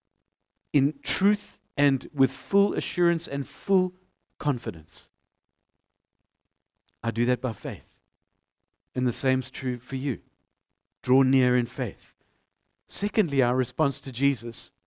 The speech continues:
is to hold fast to the confession of, of our hope. In verse twenty-three, the writer says, "Let us hold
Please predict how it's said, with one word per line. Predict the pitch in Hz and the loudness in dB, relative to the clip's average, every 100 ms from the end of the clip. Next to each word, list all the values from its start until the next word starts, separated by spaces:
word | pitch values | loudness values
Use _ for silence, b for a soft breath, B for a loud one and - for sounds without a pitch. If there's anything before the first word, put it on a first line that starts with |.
| _ _ _ _ _ _ _ _ _ | _ _ _ _ _ _ _ _ _
is | - - | -4 -2
to | 147 | -4
hold | - 180 175 | 2 2 2
fast | - 170 151 - | 0 0 0 -4
to | 139 | -6
the | |
confession | - 123 - 156 - 143 | -4 -6 0 0 0 -2
of, | 123 110 _ b b | -2 -4 _ b b
of | 123 120 | -2 2
our | 113 107 | 2 2
hope. | 123 110 _ _ _ _ _ _ _ _ _ _ _ _ _ _ - | 0 -2 _ _ _ _ _ _ _ _ _ _ _ _ _ _ -8
In | 117 | 2
verse | 139 | 2
twenty-three, | - 156 147 139 160 165 156 b b b _ _ _ _ _ _ _ _ _ _ _ _ _ _ _ - | 2 2 2 2 0 -2 -4 b b b _ _ _ _ _ _ _ _ _ _ _ _ _ _ _ -2
the | 131 | 2
writer | 131 143 | 4 2
says, | 131 147 117 | 0 -2 0
"Let | 135 | 0
us | 131 | 0
hold | - 143 147 | 0 4 4